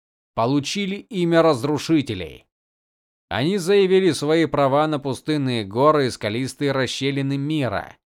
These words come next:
Хотя разрушители во многих отношениях были разными, все они произошли от Гронда.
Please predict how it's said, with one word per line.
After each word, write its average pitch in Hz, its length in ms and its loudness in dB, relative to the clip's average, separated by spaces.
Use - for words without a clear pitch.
Хотя 160 260 4
разрушители 165 680 0
во 156 180 0
многих 135 400 -4
отношениях 113 720 -4
были 117 240 -4
разными, 120 760 0
все 170 260 2
они 196 180 0
произошли 127 560 -2
от 120 140 -2
Гронда. 113 540 -2